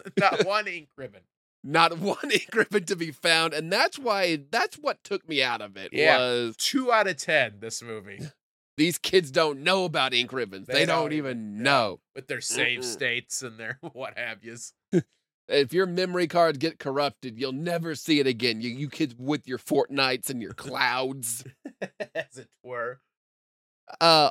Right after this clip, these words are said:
Speaker 2: overall, though, would you say that, uh, I, I, I do think that the set pieces were good. I do think that this was a lot more actiony than I thought it was gonna be.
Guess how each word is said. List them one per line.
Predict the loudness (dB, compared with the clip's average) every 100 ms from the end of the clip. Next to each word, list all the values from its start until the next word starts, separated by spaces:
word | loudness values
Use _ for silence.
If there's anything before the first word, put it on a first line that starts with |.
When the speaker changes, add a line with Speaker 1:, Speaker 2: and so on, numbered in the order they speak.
| 2 4
Speaker 2:
overall, | 6 8 8 8
though, | 6 0 0
would | -2 -2
you | -2 -4
say | 0 2 2 0
that, | 2 4 4 4 2 0
uh, | -2 0 0
I, | 0 -2 -2 _
I, | 0 2
I | 0
do | 0
think | -2 -4
that | -6
the |
set | 0 0 0
pieces | -6 -8
were | -6
good. | -2 0
I | 0
do | -2 -4 -6 -4
think | -4 -4
that | -6
this | -8
was | -8
a | -8
lot | -4 -4
more | -6 0
actiony | 2 2 -2 -4 -2 6
than | 6
I | 6
thought | 2 -4
it | -4
was | -4
gonna | -4 -6
be. | -2 -2